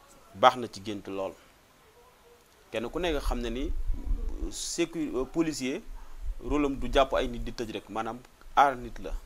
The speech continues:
Kon ci gént dafay firi mucc ci, euh, danger, waaye di firi sécurité ak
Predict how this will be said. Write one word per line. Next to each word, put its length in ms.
Kon 180
ci 160
gént 280
dafay 220
firi 280
mucc 280
ci, 100
euh, 280
danger, 500
waaye 220
di 100
firi 200
sécurité 540
ak 100